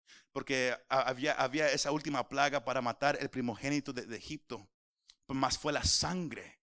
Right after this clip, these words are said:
fue la sangre de, de, de un cordero limpio, puro, perfecto,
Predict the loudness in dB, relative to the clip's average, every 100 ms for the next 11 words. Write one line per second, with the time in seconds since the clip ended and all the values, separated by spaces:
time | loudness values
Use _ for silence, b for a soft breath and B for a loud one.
0 | _ _ b _ 0 2 2 0 0 -2
1 | -2 -2 -2 0 0 2 0 0 -2 -2
2 | -6 -6 -6 -6 -6 -10 -12 -12 _ _
3 | _ _ _ -6 -4 -4 -10 _ -10 -4
4 | -4 -4 -8 -16